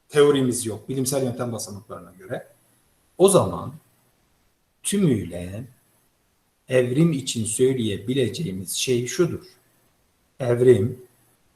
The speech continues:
birilerinin keyfine göre değil ama bilimsel yöntem basamaklarına göre kontrollü deney veyahut da onun yerine geçebilecek fosil bulgular olmadığı için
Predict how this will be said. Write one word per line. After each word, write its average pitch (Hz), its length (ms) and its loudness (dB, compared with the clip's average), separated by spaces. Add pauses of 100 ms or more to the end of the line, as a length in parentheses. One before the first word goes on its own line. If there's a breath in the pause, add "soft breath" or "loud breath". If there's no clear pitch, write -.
(580)
birilerinin 120 600 0
keyfine 107 420 -2
göre 92 360 -6
değil 92 360 -2 (880)
ama 127 260 2
bilimsel 127 340 2
yöntem 160 340 6
basamaklarına 87 720 0
göre 90 340 -14 (920)
kontrollü 147 640 8
deney 190 480 8 (1000)
veyahut 170 420 6
da 190 100 8
onun 185 320 6
yerine 165 340 6
geçebilecek 156 1300 4
fosil 160 440 2
bulgular 139 340 2
olmadığı 147 400 4
için - 320 -6